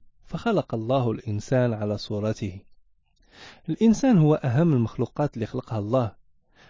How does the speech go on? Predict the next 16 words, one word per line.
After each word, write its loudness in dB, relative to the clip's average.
خلق -2
الله 0
على -4
صورته، 0
لحقاش -8
كان -2
الله 0
كيخطط -6
باش -4
تكون -4
عنده -2
علاقة -2
عميقة -4
ورائعة -4
مع -2
الإنسان. -6